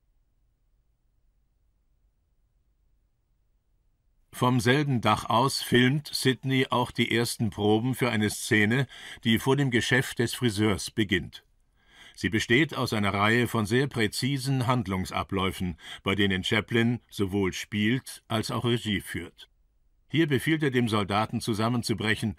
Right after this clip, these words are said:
und läuft dann weiter. Doch der Soldatentrupp erscheint zu spät, die Szene ist vermasselt. Chaplin erklärt ihnen noch einmal den Ablauf. Nun wird die Szene aufgenommen, und diesmal ist der Eimer voll.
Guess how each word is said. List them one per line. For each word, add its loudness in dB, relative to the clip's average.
und -6
läuft 0
dann -2
weiter. 0
Doch -8
der -6
Soldatentrupp -2
erscheint -4
zu -4
spät, -2
die -4
Szene 2
ist -6
vermasselt. -8
Chaplin -2
erklärt 2
ihnen -2
noch -8
einmal -2
den -4
Ablauf. -8
Nun 2
wird 0
die 2
Szene 0
aufgenommen, -2
und -2
diesmal 0
ist -8
der -2
Eimer -2
voll. -2